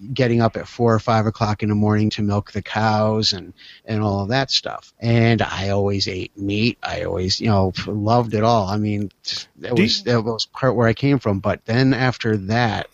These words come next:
Speaker 2: Mm-hmm.
Speaker 1: we watched, uh, Fast Food Nation,
Speaker 2: Oh,
Speaker 1: the movie
Speaker 2: yeah.
Speaker 1: Fast Mo-,
Speaker 2: Yeah.
Speaker 1: and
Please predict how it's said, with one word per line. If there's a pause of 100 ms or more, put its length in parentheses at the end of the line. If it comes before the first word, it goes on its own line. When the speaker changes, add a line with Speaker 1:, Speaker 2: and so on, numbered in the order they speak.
Speaker 2:
Mm-hmm. (200)
Speaker 1:
we
watched,
uh, (220)
Fast
Food
Nation, (140)
Speaker 2:
Oh,
Speaker 1:
the
movie
Speaker 2:
yeah.
Speaker 1:
Fast
Mo-,
Speaker 2:
Yeah.
Speaker 1:
and